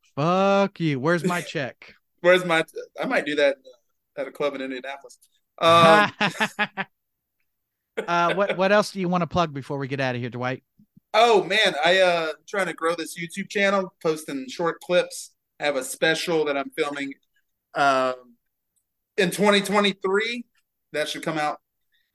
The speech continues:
Speaker 2: uh, middle of that year. So, uh, follow me at Dwight Simmons on
Speaker 1: Mm-hmm.
Speaker 2: YouTube, Instagram, and Facebook, and that's about it.
Speaker 1: Uh, what's your, what's your YouTube,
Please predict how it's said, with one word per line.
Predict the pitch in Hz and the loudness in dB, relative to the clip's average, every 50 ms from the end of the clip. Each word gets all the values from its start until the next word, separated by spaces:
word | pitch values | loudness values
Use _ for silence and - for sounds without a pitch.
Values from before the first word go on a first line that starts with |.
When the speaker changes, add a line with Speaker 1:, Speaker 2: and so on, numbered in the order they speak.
| _ - | _ -10
Speaker 2:
uh, | - 131 131 127 | -8 -6 -4 -4
middle | 131 139 135 139 | -4 -2 0 0
of | 135 135 | 0 0
that | 135 131 - | 0 -2 -2
year. | 143 139 147 147 151 147 | -2 0 0 0 0 -2
So, | - - - 131 120 117 117 117 113 _ _ _ _ _ - | -4 -6 -4 -4 -2 -2 -4 -4 -8 _ _ _ _ _ -18
uh, | 117 113 113 110 110 107 - | -16 -14 -12 -12 -14 -10 -6
follow | 139 127 123 127 127 127 | -4 -2 -2 -2 -2 -4
me | 131 131 127 127 | -4 -6 -6 -4
at | 120 120 - | -6 -6 -8
Dwight | - 123 117 117 120 120 - | -8 -8 -6 -6 -6 -8 -10
Simmons | - - 131 123 123 120 117 120 - - - | -10 -10 -8 -8 -8 -8 -10 -12 -14 -14 -14
on | - 117 123 120 | -10 -8 -6 -6
Speaker 1:
Mm-hmm. | |
Speaker 2:
YouTube, | 117 123 156 185 - - 143 135 131 131 131 - _ _ _ - - _ _ _ _ _ _ _ _ _ - | -4 -6 -6 -6 -6 -4 -2 -2 -2 -2 -4 -8 _ _ _ -20 -20 _ _ _ _ _ _ _ _ _ -4
Instagram, | 139 127 127 131 - 135 135 196 - 120 127 123 | -4 -4 -2 -2 -4 -4 -4 -4 -4 -4 -4 -6
and | 117 - | -6 -4
Facebook, | - 139 147 147 - - 123 117 - _ - _ _ _ _ _ _ _ _ - | -2 -2 -2 -2 -4 -6 -6 -6 -6 _ -18 _ _ _ _ _ _ _ _ -8
and | 123 117 117 | -8 -4 -2
that's | 117 123 123 - | -2 -2 -2 -2
about | 127 110 139 131 123 117 123 | -2 0 2 2 4 4 4
it. | 135 156 - - _ _ _ _ _ _ _ _ _ _ _ _ _ _ - | 2 2 0 -2 _ _ _ _ _ _ _ _ _ _ _ _ _ _ -4
Speaker 1:
Uh, | 143 147 139 | -4 -2 -2
what's | 143 180 185 - - | -2 -2 -4 -4 -4
your, | 190 170 165 160 143 | -2 -2 -2 -2 -2
what's | 120 143 165 160 - | -2 -4 -4 -4 -2
your | 170 151 | -4 -4
YouTube, | 147 151 156 151 - - 131 110 - | -2 -2 -4 -4 -4 -6 -8 -8 -8